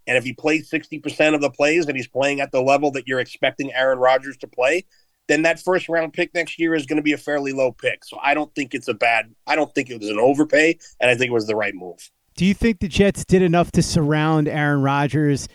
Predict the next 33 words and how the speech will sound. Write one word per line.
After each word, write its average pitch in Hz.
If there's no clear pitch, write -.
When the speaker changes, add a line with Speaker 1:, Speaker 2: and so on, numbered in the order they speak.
Speaker 2:
with 139
enough 156
talent 156
for 160
them 143
to 147
make 143
some 156
sort 147
of 107
deep 139
run? 143
Do 165
you -
think 226
the 208
Jets -
did 175
all 170
they 160
could 165
to 156
surround 151
Rodgers 147
with -
the 156
best -
pieces 156
that 147
they 139
could 143
give 139
him? 160